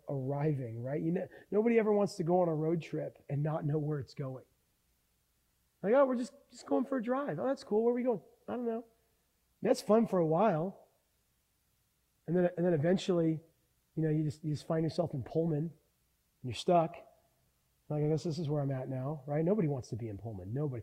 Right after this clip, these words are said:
See, I have to make fun of the Cougars because we just lost to the Ducks yesterday, and my soul hurts. Okay. When you're doing this for yourself, you're never gonna be satisfied. So we've kinda looked at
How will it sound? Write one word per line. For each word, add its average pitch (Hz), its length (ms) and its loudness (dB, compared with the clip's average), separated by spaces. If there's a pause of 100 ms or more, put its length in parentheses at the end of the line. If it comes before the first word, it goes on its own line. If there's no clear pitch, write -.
(160)
See, - 140 4
I 175 40 4
have 202 140 6
to 240 40 4
make 214 140 4
fun 214 80 4
of 185 60 4
the 160 60 0
Cougars 175 440 0
because 127 180 -6
we 147 80 -2
just 160 180 -6
lost 190 180 -6
to 160 60 -8
the 143 80 -6
Ducks 156 320 -2
yesterday, 127 480 -6
and 120 200 -8
my 113 80 -14
soul 170 320 -6
hurts. - 280 -20
Okay. - 140 -10 (2250)
When 147 120 -2
you're 151 100 2
doing 165 280 2
this 147 220 -2
for - 100 -6
yourself, 143 460 -2
you're 135 100 -4
never 131 140 -4
gonna 127 100 -4
be 117 100 -4
satisfied. 113 600 -10 (1200)
So 143 320 -2 (380)
we've 151 160 -4
kinda 185 180 6
looked 170 180 6
at - 120 4